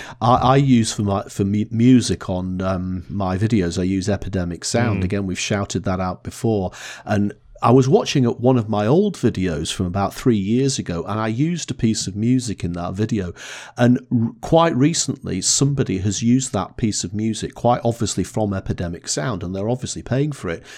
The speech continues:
Speaker 1: but they've used it in an advert that comes up on YouTube pretty much every single time I click on a video these days.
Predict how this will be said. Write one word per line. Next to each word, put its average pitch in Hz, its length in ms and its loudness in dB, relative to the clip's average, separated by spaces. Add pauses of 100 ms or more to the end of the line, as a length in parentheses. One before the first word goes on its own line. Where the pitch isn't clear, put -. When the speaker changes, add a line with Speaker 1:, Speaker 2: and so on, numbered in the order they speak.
(120)
Speaker 1:
but 120 80 -6
they've 110 180 4
used 160 360 0
it - 80 -4
in 107 140 -4
an 101 120 -4
advert 104 600 -2
that - 120 -8
comes 107 320 -4
up - 160 -6
on 98 140 -4
YouTube 120 540 2
pretty 139 260 0
much 110 340 -2
every 143 320 2
single 123 440 0
time 107 380 -4
I 92 60 -4
click - 320 -6
on 98 140 -4
a 98 40 -2
video 127 400 2
these 90 280 -6
days. 92 320 -4